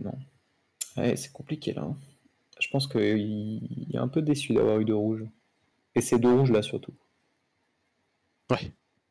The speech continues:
Speaker 2: Sinon, il fait une Sache, Claw et Shadowpid à zéro, mais, euh, ah non, le deny de la transform, là, qui va, qui va coûter cher.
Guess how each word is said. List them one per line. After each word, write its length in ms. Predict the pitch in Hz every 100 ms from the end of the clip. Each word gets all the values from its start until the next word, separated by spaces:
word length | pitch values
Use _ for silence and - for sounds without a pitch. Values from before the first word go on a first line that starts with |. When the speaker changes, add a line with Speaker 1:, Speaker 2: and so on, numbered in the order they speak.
| _ - _
Speaker 2:
Sinon, 380 | - - 113 147
il 80 | 147
fait 140 | -
une 80 | 104
Sache, 520 | - - 127 - - _
Claw 440 | - 123 135 143
et 140 | 123 110
Shadowpid 520 | - 113 104 - 117
à 80 | 110
zéro, 340 | 113 104 127
mais, 220 | 170 107
euh, 100 | 98 113 - _ _ _ _ _ _ _ _ _ _ _ _ _
ah 100 | 127
non, 120 | 147
le 120 | 143 117
deny 260 | 135 143
de 100 | 147
la 120 | 127
transform, 580 | 123 131 127 - 151 147
là, 140 | 135 139
qui 180 | -
va, 540 | 113 107 107 104 104 107
qui 140 | -
va 80 | -
coûter 180 | - -
cher. 240 | - -